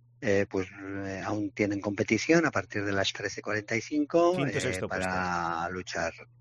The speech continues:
Speaker 1: contra Japón.
Speaker 2: Ujú. Oye, un, yo creo que un balance muy bueno que podemos hacer de estos, de estos Juegos.
Speaker 1: Mm.
Speaker 2: Y como esto no para en los Juegos, como hemos dicho que esto solo es la punta de la lanza y tenemos el resto, eh, podemos hablar porque rugby,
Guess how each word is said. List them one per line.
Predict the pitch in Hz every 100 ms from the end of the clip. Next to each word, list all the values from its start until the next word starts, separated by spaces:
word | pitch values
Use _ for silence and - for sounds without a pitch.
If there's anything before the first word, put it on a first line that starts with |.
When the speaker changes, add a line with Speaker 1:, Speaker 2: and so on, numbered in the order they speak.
| - - - -
Speaker 1:
contra | - 92 - 90 87 90
Japón. | - 98 151 - _ - - -
Speaker 2:
Ujú. | 123 135 - - - - - _
Oye, | 123 123
un, | 123 131 131
yo | 127 139
creo | 165
que |
un | 170
balance | 151 147 135 147
muy | 147 151
bueno | 143 143 139
que |
podemos | 123 131 127
hacer | 123 123
de | 117
estos, | 113 127 113 110 107 - -
de | 120
estos | - 113
Juegos. | 135 156 180 202
Speaker 1:
Mm. | 147 - - -
Speaker 2:
Y | 156
como | - 135 156
esto | - 190
no | 180
para | - 170 170
en |
los | 156
Juegos, | - 185 160 185
como | - 139
hemos | 143 147
dicho | 147
que |
esto | 127 143
solo | 143 151
es |
la | 131
punta | 131 139 143
de | 135
la |
lanza | 127 147 143 175 - - _
y | - 120
tenemos | 123 127 139 135 135
el | - 131 127
resto, | 156 - 160 190 - - -
eh, | 107 104
podemos | 92 113 120 151 135
hablar | 139 156
porque | 151 120 143 - - -
rugby, | 107 151 139 151 165 -